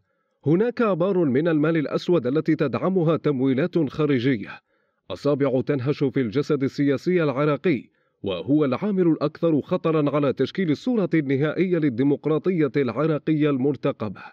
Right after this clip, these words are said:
في العراق تتحدث المفوضية بلسان صارم عن اعتبار تمويل الأحزاب خطًا أحمر،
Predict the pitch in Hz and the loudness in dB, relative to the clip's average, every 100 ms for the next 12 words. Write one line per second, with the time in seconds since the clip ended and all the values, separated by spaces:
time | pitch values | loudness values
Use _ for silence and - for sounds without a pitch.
0 | _ _ _ _ _ _ _ - 196 175 | _ _ _ _ _ _ _ -2 0 2
1 | 170 220 247 220 185 170 214 175 185 180 | 2 0 0 -2 -2 -2 -2 -2 0 0
2 | 143 175 175 165 151 208 185 175 151 147 | 0 0 2 2 2 0 0 2 2 2
3 | 127 175 160 131 - 156 156 175 151 143 | 0 0 2 0 0 0 0 0 0 0
4 | 113 135 139 156 131 143 117 156 151 - | -2 -2 0 0 0 -2 0 0 0 -2
5 | 107 117 139 156 147 175 185 175 156 - | -6 -4 -2 0 0 -2 -4 -2 -2 -2
6 | 202 170 147 | -6 -2 0